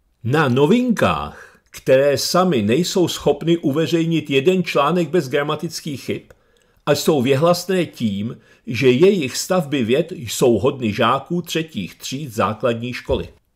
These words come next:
O tom se říká, kde chybí erudice, tam nastupuje vysoké sebevědomí. A jdeme dál.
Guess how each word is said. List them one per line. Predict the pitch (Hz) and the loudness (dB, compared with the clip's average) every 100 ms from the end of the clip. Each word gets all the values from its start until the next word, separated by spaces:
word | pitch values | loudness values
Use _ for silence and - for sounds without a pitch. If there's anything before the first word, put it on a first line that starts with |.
| _ _ _ _ _ _ _ _ _ _ - | _ _ _ _ _ _ _ _ _ _ 0
O | 127 | 2
tom | 202 202 | 4 2
se | 202 160 | 4 2
říká, | 123 117 110 117 101 98 110 143 - _ _ _ | 2 0 -2 -2 -2 -2 -6 -12 -20 _ _ _
kde | - 110 135 | -8 2 2
chybí | 123 175 123 113 107 | 4 2 2 2 2
erudice, | 107 110 110 127 - 147 165 170 _ _ _ _ - | 2 2 0 -2 -4 -4 -4 -8 _ _ _ _ -6
tam | 95 90 | -2 0
nastupuje | 104 107 - 143 - 135 135 | 0 -2 -4 -4 -4 -2 -2
vysoké | 120 110 - 123 120 160 | 0 -2 0 0 2 0
sebevědomí. | 165 151 113 90 82 80 71 65 - _ _ _ _ _ _ _ _ - | 0 0 0 -2 -4 -8 -12 -18 -20 _ _ _ _ _ _ _ _ -8
A | 127 | 0
jdeme | 165 135 127 135 | 2 4 4 4
dál. | 143 120 85 - | 0 0 -2 -10